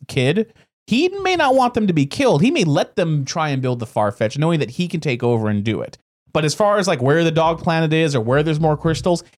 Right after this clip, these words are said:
he's got the Diamond Dogs in his back pocket. He's just waiting for them to mentally snap, and then he'll have everything that he wants. 'Cause he has a control over them. And the longer they're in the diamond, uh, encasings,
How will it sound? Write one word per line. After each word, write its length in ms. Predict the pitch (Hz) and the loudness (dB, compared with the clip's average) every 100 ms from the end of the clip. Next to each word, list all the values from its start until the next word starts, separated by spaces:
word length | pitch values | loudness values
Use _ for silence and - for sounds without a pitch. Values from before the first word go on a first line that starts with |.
| _ - | _ -8
he's 140 | 220 | -4
got 140 | 208 | -2
the 60 | 151 | 0
Diamond 260 | 139 214 147 | 0 2 2
Dogs 240 | 110 104 | 0 0
in 40 | |
his 80 | 147 | 0
back 220 | 131 76 | 0 -4
pocket. 360 | 135 135 117 - | -2 -2 -4 -10
He's 200 | - 220 | -4 -2
just 120 | 226 139 | 0 2
waiting 400 | 135 160 175 160 | 2 2 0 0
for 120 | 143 | 0
them 220 | 147 147 | 2 0
to 80 | 120 | 0
mentally 400 | 117 151 151 156 | 0 0 0 -2
snap, 500 | - 143 127 110 - - _ | -2 -2 -2 -2 -8 -20 _
and 120 | 127 | -4
then 120 | 123 120 | -2 -2
he'll 100 | 117 | -2
have 140 | 110 | -2
everything 300 | 107 107 104 | -2 -4 -4
that 80 | 104 | -4
he 100 | 104 | -4
wants. 480 | 92 67 - - - _ _ _ _ _ - | -6 -8 -10 -16 -18 _ _ _ _ _ -2
'Cause 120 | 131 | 2
he 100 | 160 | 2
has 140 | 165 | 2
a 40 | 147 | 0
control 520 | 127 - 175 151 110 | -2 0 0 2 0
over 180 | 90 87 | -4 -8
them. 280 | 71 50 - _ | -12 -14 -20 _
And 100 | 117 | -2
the 60 | 117 | 0
longer 400 | 117 127 170 180 | 0 0 2 0
they're 240 | 185 196 | 2 2
in 160 | 196 185 | 0 0
the 140 | 185 | 0
diamond, 640 | 180 190 196 170 156 147 139 | 0 0 0 -2 -2 -2 -2
uh, 220 | 139 143 123 | 2 2 2
encasings, 680 | 135 170 190 - 113 110 | 0 0 -2 -2 -4 -6